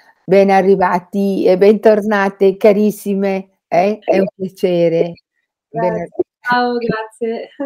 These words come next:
Speaker 1: ben arrivati a nome di tutti, da parte di Enrico Valentini, di tutti quanti i nostri amici che sono molto ansiosi di poter riascoltare di nuovo la nostra carissima Anne. Allora, è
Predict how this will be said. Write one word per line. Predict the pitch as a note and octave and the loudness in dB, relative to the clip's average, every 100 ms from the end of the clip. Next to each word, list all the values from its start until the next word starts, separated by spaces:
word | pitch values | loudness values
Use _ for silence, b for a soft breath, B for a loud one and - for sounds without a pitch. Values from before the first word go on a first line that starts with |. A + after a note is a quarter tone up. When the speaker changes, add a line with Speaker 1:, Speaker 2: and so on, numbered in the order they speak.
| B3 | -8
Speaker 1:
ben | G#3 F#3 | -6 -4
arrivati | F#3+ G3 F#3+ G3+ G3+ G3 | -2 -2 0 -2 -4 -6
a | F3+ | -6
nome | F3 F3+ E3+ D#3+ - | -6 -8 -8 -10 -12
di | D3+ - | -14 -4
tutti, | D4 D4 - B3 | -2 -2 -4 -4
da | E3+ | -4
parte | E3 D#3 E3 D3 | -6 -6 -8 -10
di | D3 | -8
Enrico | D3 C#3+ D3+ | -8 -8 -12
Valentini, | D3+ D3+ E3+ E3 - D4 D#4+ G3+ | -10 -10 -10 -12 -6 -4 -4 -8
di | |
tutti | F3+ F3 F#3 | -10 -12 -8
quanti | G3 G#3 G#3 | -6 -4 -6
i | |
nostri | E3 E3+ F3+ | -8 -8 -8
amici | F3 G3 G#3 G3+ | -6 -6 -4 -10
che | - E3 | -6 -8
sono | E3+ F3+ F3 E3 | -6 -8 -8 -10
molto | D#3+ F#3 G#3+ G#3 F#3+ | -8 -4 -2 -2 -4
ansiosi | F3 F3+ F3 F3+ E3 D3 | -4 -2 -2 -2 -6 -8
di | D#3 E3 D#3+ b b | -8 -8 -10 b b
poter | - D3+ D#3 D3+ D3 D3 _ _ | -12 -8 -6 -4 -6 -12 _ _
riascoltare | D#3 D#3+ - C#3+ - C#3 - | -8 -6 -6 -10 -8 -10 -10
di | D3+ | -12
nuovo | C#3+ C3 - | -12 -12 -12
la | C#3+ | -12
nostra | C#3 - - - C3 C3+ - _ _ _ _ _ _ | -12 -14 -16 -16 -16 -16 -20 _ _ _ _ _ _
carissima | F#3+ D#3+ D3+ - D3 D3+ - | -2 -2 -4 -10 -12 -12 -10
Anne. | D3+ D3 D3+ D3+ D#3 _ _ _ _ _ _ _ _ _ _ _ - B B B B B | -8 -8 -8 -10 -12 _ _ _ _ _ _ _ _ _ _ _ -20 B B B B B
Allora, | D3+ F3 E3 - _ | 2 2 2 -4 _
è | - F#3 G3 - | -2 2 2 0